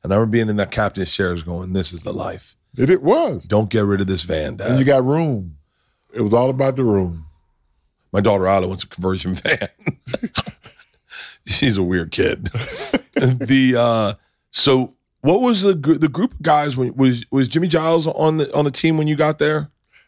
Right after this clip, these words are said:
Speaker 2: We came together.
Speaker 1: Really?
Speaker 2: He was, he was in Houston. He was part of the trade.
Speaker 1: Oh, really?
Speaker 2: When they traded the first round pick, they got Jimmy Giles and,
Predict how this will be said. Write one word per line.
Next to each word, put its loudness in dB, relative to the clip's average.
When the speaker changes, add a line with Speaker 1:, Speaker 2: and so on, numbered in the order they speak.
Speaker 2:
We -2
came 2
together. 0
Speaker 1:
Really? 0
Speaker 2:
He 2
was, 2
he 4
was 0
in 0
Houston. 0
He 2
was -2
part 2
of -2
the -8
trade. -2
Speaker 1:
Oh, -4
really? -2
Speaker 2:
When 0
they 4
traded 2
the -4
first 2
round 0
pick, 2
they 4
got 2
Jimmy 0
Giles 2
and, -8